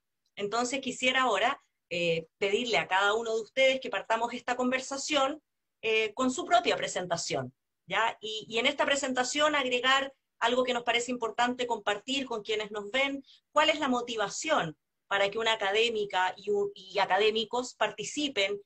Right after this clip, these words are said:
y quieran par-, eh, quieran optar, ¿cierto?, a integrar el órgano que redactará nuestra Constitución en esa elección que viene, eh, prontamente.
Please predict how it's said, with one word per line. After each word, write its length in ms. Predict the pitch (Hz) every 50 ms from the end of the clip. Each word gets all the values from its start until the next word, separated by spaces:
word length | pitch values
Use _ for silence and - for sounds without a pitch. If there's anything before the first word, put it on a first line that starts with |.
| _ _
y 120 | - 202 -
quieran 420 | - 247 240 247 240 233 233 233 - -
par-, 180 | 220 202 202 -
eh, 240 | 190 175 165 - - -
quieran 340 | 240 233 214 196 185 180 -
optar, 400 | 180 170 - _ 220 214 185 175
¿cierto?, 440 | - - 196 196 - - 208 196 - -
a 100 | 180 180
integrar 460 | 180 175 190 185 175 202 202 202 208
el 120 | 208 196
órgano 320 | 185 202 202 202 196 190 185
que 100 | 185 -
redactará 640 | 170 165 160 165 - _ 175 170 185 190 196 190 - _ _ _ _ _
nuestra 320 | 175 190 175 175 - 185 175
Constitución 600 | 175 170 165 - 160 - 156 - - 202 202 202
en 100 | 196 -
esa 180 | 190 185 - 190
elección 440 | 175 170 - - - 196 190 202
que 100 | 196 180
viene, 480 | 175 180 185 185 185 185 190 190 185 - _ _ _ _ _ -
eh, 320 | 160 156 156 151 151 139 -
prontamente. 880 | - 214 208 202 196 196 185 175 170 156 139 139 135 - - 135 135